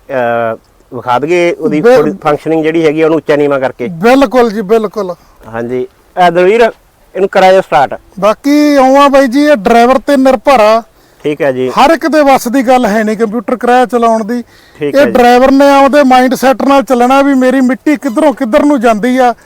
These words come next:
Speaker 1: ਠੀਕ
Speaker 2: ਤੇ
Speaker 1: ਹੈ ਜੀ।
Speaker 2: ਜੇ ਉਹ ਪੂਰੇ ਧਿਆਨ ਨਾਲ ਚੱਲੂਗਾ ਤੇ ਉਹਦੇ ਤੇ ਟਾਈਮ ਵੀ ਘੱਟ ਲੱਗੂਗਾ ਔਰ ਜ਼ਮੀਨ ਵੀ ਵਧੀਆ ਕੁਆਲਿਟੀ ਦੀ ਬਣੂਗੀ।
Speaker 1: ਠੀਕ ਹੈ ਜੀ।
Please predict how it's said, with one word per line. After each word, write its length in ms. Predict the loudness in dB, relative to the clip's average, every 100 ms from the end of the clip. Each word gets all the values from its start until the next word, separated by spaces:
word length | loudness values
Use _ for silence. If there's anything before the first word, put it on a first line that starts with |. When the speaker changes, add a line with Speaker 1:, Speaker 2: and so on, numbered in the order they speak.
| _ -8
Speaker 1:
ਠੀਕ 160 | -4
Speaker 2:
ਤੇ 60 | -2
Speaker 1:
ਹੈ 60 | -2
ਜੀ। 160 | 0
Speaker 2:
ਜੇ 60 | 0
ਉਹ 40 |
ਪੂਰੇ 280 | 0 0 0
ਧਿਆਨ 340 | 0 0 0
ਨਾਲ 180 | 2 0
ਚੱਲੂਗਾ 580 | 2 0 2 2 2 2 -4 _ _ -2
ਤੇ 80 |
ਉਹਦੇ 180 | 0 0
ਤੇ 120 | -2
ਟਾਈਮ 340 | -2 2 2 2
ਵੀ 120 | 0 0
ਘੱਟ 140 | 0
ਲੱਗੂਗਾ 580 | -2 -2 0 2 2 2 0 0
ਔਰ 140 | 0
ਜ਼ਮੀਨ 440 | 2 2 4 2 2
ਵੀ 120 | 2
ਵਧੀਆ 340 | 2 2 0
ਕੁਆਲਿਟੀ 480 | 2 2 2 2 -2
ਦੀ 120 | -2
ਬਣੂਗੀ। 360 | -2 -4 -6 -8
Speaker 1:
ਠੀਕ 220 | -6 -6
ਹੈ 60 |
ਜੀ। 60 | -6